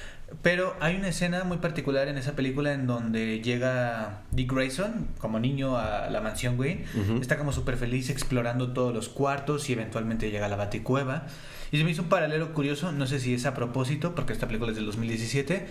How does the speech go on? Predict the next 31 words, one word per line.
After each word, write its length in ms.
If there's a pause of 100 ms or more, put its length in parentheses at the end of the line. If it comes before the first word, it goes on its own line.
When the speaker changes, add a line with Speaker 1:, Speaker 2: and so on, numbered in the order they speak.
(120)
Speaker 2:
Ok. 120
Speaker 1:
con 120
este 180
capítulo. 480
Ya 100
ves 140
que 400
sale 220
uno 140
de 60
los 120
niños 320
y 40
se 100
lo 60
lleva 180
a 20
su 120
casa 380 (400)
y 80
ve 80
en 60
la 80
baticomputadora 800
como 220
Alfred 340
está 800
en 60
la 60
baticomputadora. 720
Bueno, 180